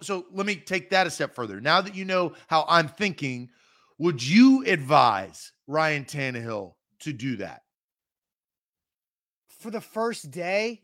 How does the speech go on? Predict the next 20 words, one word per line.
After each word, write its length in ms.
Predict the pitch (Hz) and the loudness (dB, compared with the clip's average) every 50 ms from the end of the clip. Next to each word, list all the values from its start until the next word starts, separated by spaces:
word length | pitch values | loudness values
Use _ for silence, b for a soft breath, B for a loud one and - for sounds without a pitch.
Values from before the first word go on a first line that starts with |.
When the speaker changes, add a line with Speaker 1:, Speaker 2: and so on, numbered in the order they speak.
| _ _ | _ _
Speaker 2:
no. 480 | 143 156 165 160 160 165 165 165 160 _ _ | -16 -12 -10 -8 -8 -8 -8 -10 -12 _ _
I, 160 | - 185 202 - | -6 -6 -6 -2
I, 180 | - 214 220 233 226 214 226 | 0 2 2 2 2 2 0
I 20 | |
would 160 | 240 247 240 - | 0 0 -2 -4
say 220 | - 262 240 220 | 0 2 2 2
you 180 | 208 202 220 170 | 2 -2 -4 -4
better 380 | 143 202 208 233 247 262 247 | 0 2 4 4 4 2 0
make 360 | 220 214 214 220 - - _ - | 0 0 0 0 -2 -4 _ -18
the 80 | 185 | -18
second 440 | - - - 214 190 - 190 156 139 | -14 -8 -4 -4 -4 -4 -6 -16 -18
week. 300 | 135 127 113 92 _ _ _ _ _ _ _ _ _ - | -20 -20 -20 _ _ _ _ _ _ _ _ _ _ -10
Uh, 140 | 190 190 180 - - | -10 -10 -10 -10 -10
if 180 | 196 196 151 180 | -12 -10 -8 -4
you 140 | 226 254 | -4 -4
wanna 200 | 277 302 285 262 | -2 -2 -4 -6
take 380 | - - 240 233 226 226 226 _ _ _ _ _ _ _ _ _ _ - | -6 -2 -2 0 0 0 -2 _ _ _ _ _ _ _ _ _ _ -10
this 380 | 139 175 240 240 - - - | -2 2 2 2 2 0 -6
week 280 | 185 214 233 226 - - | -4 -2 -2 -2 -2 -2
off 480 | 185 185 196 214 214 208 - - _ | 0 2 4 4 2 0 -6 -20 _